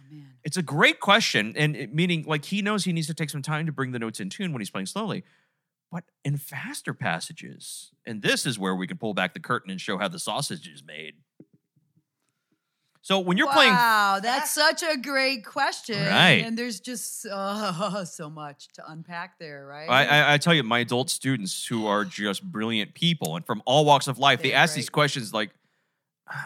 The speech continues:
Speaker 1: Yep,
Speaker 2: "Oh,
Speaker 1: that's
Speaker 2: man,"
Speaker 1: sort
Speaker 2: and
Speaker 1: of
Speaker 2: I
Speaker 1: the crux of the whole thing. We've spent hours and hours and hours and hours in a practice room.
Speaker 2: So
Speaker 1: Yeah.
Speaker 2: when we're practicing slow,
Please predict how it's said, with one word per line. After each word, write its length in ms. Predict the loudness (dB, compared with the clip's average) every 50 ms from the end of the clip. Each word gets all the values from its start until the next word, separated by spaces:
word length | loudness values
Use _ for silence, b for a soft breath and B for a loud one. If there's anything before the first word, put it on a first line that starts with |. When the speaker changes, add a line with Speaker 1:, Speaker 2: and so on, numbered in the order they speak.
| -14 _ _
Speaker 1:
Yep, 260 | -8 -6 -6 -6 -4 -4
Speaker 2:
"Oh, 40 | -2
Speaker 1:
that's 220 | 0 0 0 0
Speaker 2:
man," 120 | 0 2 2
Speaker 1:
sort 100 | 2 2
Speaker 2:
and 80 | 2
Speaker 1:
of 120 | 0 0 -2
Speaker 2:
I 40 | -8
Speaker 1:
the 60 | -8
crux 360 | -6 -6 -6 -6 -6 -8 -10
of 120 | -10 -10 -8
the 100 | -10 -10
whole 300 | -8 -8 -6 -6 -6 -8
thing. 280 | -8 _ -10 -8 -8 -8
We've 180 | -10 -10 -12
spent 340 | -14 -16 -14 -12 -12 -12 -10 -10
hours 320 | -8 -8 -8 -10 -12 -12
and 80 | -12 -10
hours 300 | -10 -10 -10 -10 -12 -12
and 80 | -12 -12
hours 300 | -12 -12 -12 -14 -16 -16
and 100 | -16 -14
hours 240 | -14 -14 -14 -16 -18
in 60 | -20
a 60 | -20 -20
practice 420 | _ -18 -18 -18 -18 _ _ _
room. 200 | -20 -20 -20 -20 _ _ _ _ _ _ _ _ _ _ _ _ _ _ _ _ _ _ _
Speaker 2:
So 200 | 0 2 2 4
Speaker 1:
Yeah. 80 | 4
Speaker 2:
when 120 | 2 2 2
we're 100 | 2 4
practicing 320 | 4 2 2 2 -2 -4
slow, 480 | -4 0 2 4 4 4 2 0 -6